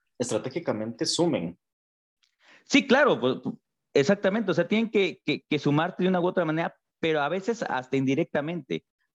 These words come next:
Speaker 2: porque mientras más personas puedas llegar a conocer, más problemas puedes llegar a resolver.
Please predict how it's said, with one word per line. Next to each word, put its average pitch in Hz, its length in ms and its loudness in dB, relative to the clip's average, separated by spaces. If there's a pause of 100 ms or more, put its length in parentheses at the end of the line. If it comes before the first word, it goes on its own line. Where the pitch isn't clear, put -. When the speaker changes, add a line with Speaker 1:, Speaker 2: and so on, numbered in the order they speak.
(180)
Speaker 2:
porque 127 760 2
mientras 147 580 2
más 214 260 -4
personas 196 540 -2
puedas 190 220 2
llegar 156 220 0
a 170 100 -6
conocer, 160 420 0 (400)
más 165 320 -2
problemas 151 560 -2
puedes 151 300 0
llegar 131 260 -2
a 131 80 -2
resolver. 117 720 -4